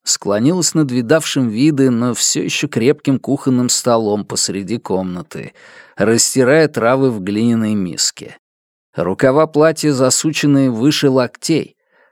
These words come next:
золотистые волосы с проседью схвачены потёртым ремешком. По кухне распространялся сладковато-медовый аромат дыхания Креции, смешанного с бутыльковыми каплями.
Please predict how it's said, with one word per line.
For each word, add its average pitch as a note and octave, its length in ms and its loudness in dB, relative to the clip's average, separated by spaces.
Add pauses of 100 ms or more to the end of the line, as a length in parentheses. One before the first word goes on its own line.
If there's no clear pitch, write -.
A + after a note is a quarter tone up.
золотистые A2+ 720 0
волосы D3+ 440 2
с - 80 -2
проседью C3+ 560 0
схвачены A#2 600 0
потёртым A2 680 -4
ремешком. - 720 -8 (800)
По D#2 160 -6
кухне F3 500 0
распространялся D3+ 920 0
сладковато-медовый D3 1400 2
аромат B2 500 0
дыхания C3 600 2
Креции, - 840 -4 (180)
смешанного D#3 720 0
с D#3 60 0
бутыльковыми G#2 800 -4
каплями. - 640 -6